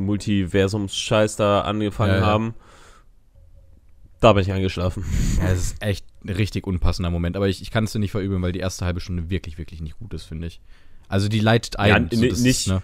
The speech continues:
Speaker 1: nicht, nicht, nicht gut, sondern einfach
Speaker 2: Ja, nicht, nicht überragend
Speaker 1: Ja.
Speaker 2: oder so.
Speaker 1: Ja,
Speaker 2: Nix,
Speaker 1: klar.
Speaker 2: was dich dranhält.
Speaker 1: Ja, ist halt einfach ein bisschen, ja, die spielen damit Langeweile so ein bisschen.
Speaker 2: Hm.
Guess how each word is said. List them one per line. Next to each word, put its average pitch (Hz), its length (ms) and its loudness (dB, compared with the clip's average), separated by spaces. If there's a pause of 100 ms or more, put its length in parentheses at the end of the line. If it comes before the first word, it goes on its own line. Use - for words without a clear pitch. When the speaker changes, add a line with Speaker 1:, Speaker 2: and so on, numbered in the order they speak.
(120)
Speaker 1:
nicht, - 500 -2 (100)
nicht, 120 420 -2
nicht 131 300 -4
gut, 165 300 0
sondern 113 440 -4
einfach 120 360 0
Speaker 2:
Ja, 87 40 2
nicht, - 480 -6 (140)
nicht 95 180 -2
überragend 90 560 2
Speaker 1:
Ja. 76 60 -10
Speaker 2:
oder 78 140 -4
so. 78 220 -8 (300)
Speaker 1:
Ja, 101 100 -2
Speaker 2:
Nix, - 140 -2
Speaker 1:
klar. 120 220 6
Speaker 2:
was 104 80 -4
dich - 80 -8
dranhält. 78 400 -4 (240)
Speaker 1:
Ja, 120 460 0 (180)
ist - 220 -10
halt 117 140 -2
einfach 113 360 -6
ein 113 80 -8
bisschen, 107 1160 -8 (320)
ja, 123 100 0
die 131 100 -2
spielen 196 280 4
damit 143 220 4
Langeweile 92 600 2
so 90 100 -4
ein 87 100 -4
bisschen. 87 400 -2 (160)
Speaker 2:
Hm. 90 360 2